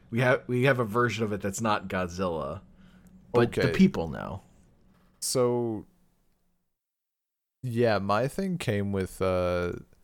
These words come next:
Speaker 2: for King of the Monsters, nineteen eighty-ish something, or nineteen seventy. There's, like, the volume. Oh, God, there's twenty-four volumes of this. <laughs> Uh,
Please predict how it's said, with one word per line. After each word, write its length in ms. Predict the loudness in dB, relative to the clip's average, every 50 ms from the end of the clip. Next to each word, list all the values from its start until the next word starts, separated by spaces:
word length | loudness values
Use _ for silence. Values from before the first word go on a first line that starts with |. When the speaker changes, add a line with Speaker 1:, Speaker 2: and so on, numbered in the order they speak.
| _ _ _ _ _ _ _ _ _ _ _ _ _ _ _ _ -2
Speaker 2:
for 200 | 0 0 0 -2
King 260 | -2 -2 -2 0 0
of 100 | 0 0
the 80 | -2
Monsters, 960 | -2 0 0 0 0 0 -2 -4 -8 -8 -8 -8 -8 -8 -10 -12 -12 -14 -14 -16 _ _ _ _ _ _ _ _ _
nineteen 400 | -6 -6 -6 -6 -6 -8 -8 -8
eighty-ish 1300 | -8 -8 -8 -10 -10 -10 -12 -12 -12 -12 -14 -14 -14 -14 -14 -14 -14 -12 -10 -10 -10 -10 -10 -12 -12 -12
something, 460 | -10 -10 -10 -10 -10 -12 -12 -12 -12 -14 -18 -20 -20 _ _ _ _ _ -8
or 80 | -4
nineteen 360 | -2 0 0 0 -2 -4 -6 -6
seventy. 540 | -2 0 0 0 0 -2 -6 -8 -10 -10 -12 -14 _ _ _ _ _ -8
There's, 300 | -4 -2 -2 0 0 0
like, 180 | 0 0 0 -2
the 80 | -6
volume. 540 | -8 -6 -2 0 0 0 0 -2 -4 -6 -8 -12 -16
Oh, 280 | -18 -16 -16 -16 -16 -16 -12
God, 200 | -10 -10 -10 -8
there's 180 | -10 -10 -10 -10
twenty-four 560 | -12 -12 -12 -12 -12 -12 -12 -14 -14 -14 -12
volumes 480 | -12 -12 -12 -12 -12 -14 -14 -16 -16
of 60 | -16 -14
this. 240 | -14 -16 -16 -18 _ _ _ _ _ -6 -6 -6 -6 -8 -12 -14 -14 -14 -4 -2
<laughs> 720 | -2 -2 0 -2 -4 -4 -4 -4 -8 -8 -8 -8 -10 -10 -10 -10 -16 -20 _ -20 -20 _ -20 -20 -20 -20 -20 -20 -20 _ _ _ _ _ -2
Uh, 440 | 2 2 4 4 4 2 0 -2